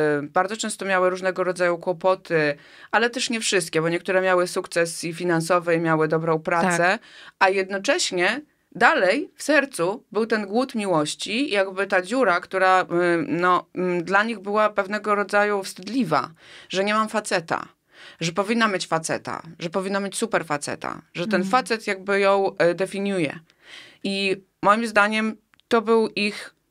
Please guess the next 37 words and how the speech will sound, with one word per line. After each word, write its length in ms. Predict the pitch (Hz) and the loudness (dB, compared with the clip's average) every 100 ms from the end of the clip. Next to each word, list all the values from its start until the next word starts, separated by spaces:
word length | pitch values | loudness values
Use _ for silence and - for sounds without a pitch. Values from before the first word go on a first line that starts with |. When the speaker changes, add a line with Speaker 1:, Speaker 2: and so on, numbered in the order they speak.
| - | -2
Speaker 1:
y, 40 | 175 175 175 170 165 175 _ _ _ | 4 6 6 6 4 -2 _ _ _
to 100 | - | -4
był 200 | 214 214 | -2 -2
ich 80 | 208 | -2
po 100 | - | -4
prostu 360 | 185 202 202 185 | -2 -4 -4 -2
ten 380 | 196 185 190 - | 0 2 0 -4
najważniejszy, 1000 | - 180 190 180 202 220 220 - 214 208 208 - - - | -2 0 2 2 0 0 0 0 2 2 0 -8 -20 -4
e, 480 | 156 160 156 156 151 | 2 4 4 4 2
defekt, 640 | 165 190 165 170 - - - _ | 4 2 2 -4 -6 -14 -20 _
który 280 | - 196 202 | -8 -2 -2
sprawiał, 480 | 208 196 202 208 202 | 0 0 2 2 0
że 160 | 190 | 2
one 320 | 190 190 190 180 165 | 2 2 0 0 -2
były 420 | 170 185 190 190 | -2 2 2 2
w 40 | |
stanie 560 | 180 180 180 180 175 175 170 _ _ _ _ _ - _ _ - | 0 -2 0 0 0 -2 -8 _ _ _ _ _ -16 _ _ -14
wejść 420 | 156 202 220 214 | 0 2 2 -4
w 40 | - | -4
tą 320 | 165 170 170 | 0 2 2
tak 200 | 165 165 | -2 -2
zwaną 300 | 165 175 175 | 0 0 0
miłość, 400 | 175 143 156 - | 0 2 2 2
bo, 120 | 185 185 - - - - - _ | 0 0 -6 -20 -20 -20 -20 _
żeby 180 | 165 190 | -6 0
była 140 | 208 | 4
jasność, 360 | 190 170 151 - | 4 2 -4 -4
mówimy 320 | 170 214 254 | -2 2 2
o 60 | 196 | 2
miłości, 400 | 196 220 254 - | 0 -2 -2 0
ale 160 | 196 196 | 0 2
tam 140 | 196 | 0
miłości 300 | 196 226 - | 0 -2 -4
w 40 | 196 | -8
ogóle 260 | 190 196 190 | -4 -2 0
nie 160 | 185 | 0
ma. 200 | 151 120 | 0 -2